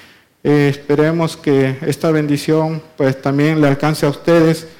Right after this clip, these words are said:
que el enemigo no recoja esa, esta palabra, sino que sea para edificación. Dice que la escri-, dice la Escritura que la profecía nos edifica, nos exhorta y nos consuela.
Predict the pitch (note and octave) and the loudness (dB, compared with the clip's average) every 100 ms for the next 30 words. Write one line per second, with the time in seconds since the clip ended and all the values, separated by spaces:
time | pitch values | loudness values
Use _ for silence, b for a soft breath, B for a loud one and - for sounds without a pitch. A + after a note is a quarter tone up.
0 | B B _ - C#3+ C#3+ C#3+ D3+ E3+ E3 | B B _ 0 2 4 2 2 2 2
1 | D#3 D3 D3+ E3+ E3 E3+ E3 E3+ D#3 D#3+ | 2 2 0 2 0 0 0 2 2 2
2 | D#3+ E3+ C#3+ C3 B2 - b b b b | 2 0 0 0 -6 -14 b b b b
3 | b - D#3 - - D3 D3+ G3 F3+ D3 | b -2 0 0 2 2 4 4 2 0
4 | - D3+ C3+ D3 C#3 E3 E3 E3+ D3 B2+ | -2 -2 -2 -4 -2 -2 -2 0 0 2
5 | A#2 - - C#3+ C3+ C#3 D3 E3+ C#3+ - | 0 -8 -8 0 2 2 0 -2 -2 0
6 | F#3+ F3+ - b b b b - D3+ E3 | 0 0 -8 b b b b -4 -2 0
7 | D#3+ D3 C3+ - C#3+ - - C#3+ D3+ D#3 | 2 2 2 0 -6 -6 -14 -6 -2 0
8 | D#3+ D#3 D#3 D#3+ D#3+ D3 C3+ D3 C3 E3 | 0 -2 0 0 2 0 0 -2 -4 -4
9 | E3+ D3+ D3 C#3+ C#3+ G3 E3+ D3+ C#3+ - | -2 -2 -2 -2 -2 -2 -2 -2 -2 -2
10 | E3 F3 D#3+ D3+ - D3 C#3+ F#3+ D#3+ | -2 -2 -2 -4 -4 -6 -2 0 0